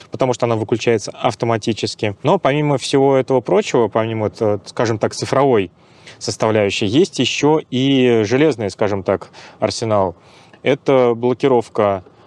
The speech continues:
заднего дифференциала межколёсного. Вот я её щас включил.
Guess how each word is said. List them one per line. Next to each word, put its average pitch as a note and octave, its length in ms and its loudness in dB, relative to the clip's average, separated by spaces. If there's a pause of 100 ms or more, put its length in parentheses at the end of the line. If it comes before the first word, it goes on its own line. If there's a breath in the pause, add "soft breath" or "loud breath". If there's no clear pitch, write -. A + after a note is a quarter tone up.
(100)
заднего A2+ 420 0
дифференциала C#3+ 640 0
межколёсного. C3+ 920 0
Вот A2 160 -2
я A2+ 80 0
её G#2+ 60 2
щас G#2+ 240 -2
включил. A2+ 600 -2